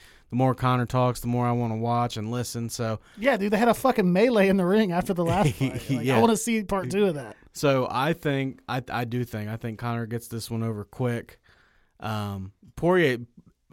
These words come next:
Speaker 1: you know they fought before, right? So, so this is their, actually their second fight.
Speaker 2: I did
Speaker 1: Conor,
Speaker 2: not know that.
Speaker 1: Conor T K O'd him when they were younger, uh, in the, in the, in the first round
Speaker 2: I'm
Speaker 1: as
Speaker 2: like
Speaker 1: well.
Speaker 2: a new U F C guy
Speaker 1: Yeah,
Speaker 2: in the last
Speaker 1: yeah.
Speaker 2: couple of years.
Speaker 1: So
Speaker 2: I used to just, like, watch him, but now I, like,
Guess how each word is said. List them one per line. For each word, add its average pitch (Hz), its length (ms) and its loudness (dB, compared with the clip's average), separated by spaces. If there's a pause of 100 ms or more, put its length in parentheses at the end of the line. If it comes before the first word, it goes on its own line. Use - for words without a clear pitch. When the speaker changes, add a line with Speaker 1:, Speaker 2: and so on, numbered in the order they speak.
(340)
Speaker 1:
you 180 180 0
know 226 80 10
they 170 140 8
fought 151 320 6
before, 117 340 -4
right? 110 280 -2 (140)
So, 123 240 -4 (100)
so 123 140 -12
this 156 200 -4
is 127 100 -6
their, 143 160 0
actually 120 260 -4
their 120 80 -6
second 117 380 -6
fight. 113 260 -2
Speaker 2:
I - 260 -20
did - 60 -20
Speaker 1:
Conor, 147 340 4
Speaker 2:
not 247 200 -4
know 214 140 -6
that. - 60 -8
Speaker 1:
Conor 170 260 8
T 156 220 4
K 139 240 4
O'd 135 200 6
him 117 260 0 (200)
when 127 140 -2
they 127 140 0
were 120 140 -2
younger, 120 460 -4 (420)
uh, 110 360 0
in 120 140 0
the, 117 80 0
in 117 160 -2
the, 107 340 -4
in 107 140 -6
the 101 60 -6
first 110 300 -4
round 104 220 -6
Speaker 2:
I'm 220 60 -2
Speaker 1:
as - 20 0
Speaker 2:
like 269 140 2
Speaker 1:
well. 214 100 4
Speaker 2:
a 202 60 2
new 214 140 0
U 175 220 -4
F 143 120 -10
C 131 240 -12
guy 135 80 -2
Speaker 1:
Yeah, 123 220 4
Speaker 2:
in 92 40 -4
the 92 60 -8
last 139 180 -8
Speaker 1:
yeah. 113 80 -2
Speaker 2:
couple 110 220 -6
of 143 40 -10
years. 143 220 -10
Speaker 1:
So 131 180 2
Speaker 2:
I 120 40 4
used 233 160 2
to 226 80 -6
just, 185 180 -6
like, 170 160 -6
watch 160 340 -8
him, 170 140 -6
but 160 140 -8
now 170 180 -4
I, 160 40 -4
like, 143 200 -8